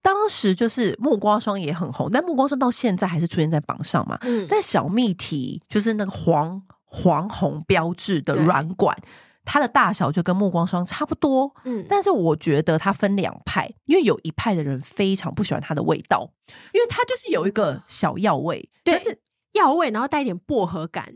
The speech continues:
Speaker 1: 对。
Speaker 2: 可是它曾经出过很多奇奇妙妙的口味，我有一次拿到茉莉绿茶的。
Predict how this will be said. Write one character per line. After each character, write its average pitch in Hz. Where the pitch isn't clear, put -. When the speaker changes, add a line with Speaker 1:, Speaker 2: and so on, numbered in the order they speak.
Speaker 1:
对。 190
Speaker 2:
可 277
是 466
它 453
曾 220
经 269
出 302
过 294
很 196
多 214
奇 185
奇 165
妙 180
妙 175
的 120
口 -
味， 123
我 302
有 330
一 254
次 302
拿 214
到 196
茉 254
莉 226
绿 202
茶 -
的。 -